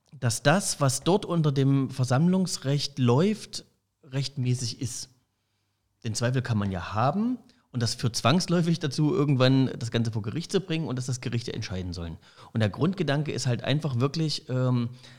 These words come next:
ernsthaft dann von höheren Gerichten, also nicht ein Verwaltungsgericht oder Oberverwaltungsgericht, sondern eigentlich von höheren Gerichten letztendlich, äh, sich diese Praxis insgesamt, nicht ein einzelnes Event, ja, sondern dann ga-, die ganze Praxis, ähm, rechter Großveranstaltungen noch mal anzuschauen.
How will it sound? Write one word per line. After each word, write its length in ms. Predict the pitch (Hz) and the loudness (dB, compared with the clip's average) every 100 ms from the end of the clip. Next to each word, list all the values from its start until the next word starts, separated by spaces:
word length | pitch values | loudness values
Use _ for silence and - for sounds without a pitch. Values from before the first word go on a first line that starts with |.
| - - | -10 -2
ernsthaft 520 | 151 170 165 160 - | 0 0 0 0 0
dann 200 | 139 127 | 0 0
von 220 | 127 107 | 0 2
höheren 440 | 143 202 190 175 | 6 6 6 2
Gerichten, 760 | 156 120 151 - - 170 165 156 - | 2 0 -2 -4 -6 -8 -10 -14 -12
also 160 | 120 | -2
nicht 340 | 113 143 - - | 2 2 0 0
ein 140 | 120 | 0
Verwaltungsgericht 640 | 113 110 135 143 - 131 123 | 4 6 6 4 0 -2 0
oder 180 | 110 | -2
Oberverwaltungsgericht, 760 | - 127 123 127 135 127 135 127 | -2 -4 2 2 2 0 -2 -2
sondern 180 | 123 - | -2 0
eigentlich 160 | 127 | -2
von 140 | 127 113 | 0 0
höheren 260 | 143 151 | 2 0
Gerichten 380 | 127 123 131 139 127 - - - | 0 -2 -2 -4 -6 -12 -20 -6
letztendlich, 680 | 123 - 139 147 143 - - | -4 -2 -2 0 -2 -2 -2
äh, 160 | 127 | -2
sich 220 | 127 123 | 0 -2
diese 220 | 127 127 120 | 0 0 0
Praxis 800 | - - 190 - - 113 101 - | -2 -4 -4 -4 -2 0 -2 -4
insgesamt, 840 | 127 127 127 120 135 151 151 - | 0 0 0 2 6 6 4 0
nicht 180 | 156 - | -4 -2
ein 80 | 147 | -4
einzelnes 500 | 131 165 156 135 127 | -2 0 0 0 0
Event, 380 | 123 135 135 | 0 2 0
ja, 100 | 101 | -2
sondern 220 | 131 131 123 | -4 -2 -2
dann 240 | 120 123 | -2 -2
ga-, 120 | 123 | -2
die 120 | 120 | -2
ganze 240 | 131 143 151 | -2 0 -2
Praxis, 640 | 127 180 - - 190 - - - - - - | -2 -6 -4 -4 -4 -6 -10 -20 -20 -16 -2
ähm, 560 | 131 131 139 139 135 - | 2 2 2 2 2 0
rechter 300 | 120 151 143 | -2 -2 -2
Großveranstaltungen 760 | 151 175 - 127 143 143 143 | 0 0 0 0 0 0 2
noch 120 | 139 | 2
mal 140 | 131 123 | 2 2
anzuschauen. 640 | 139 147 127 101 92 85 | 0 0 -2 -2 -2 -4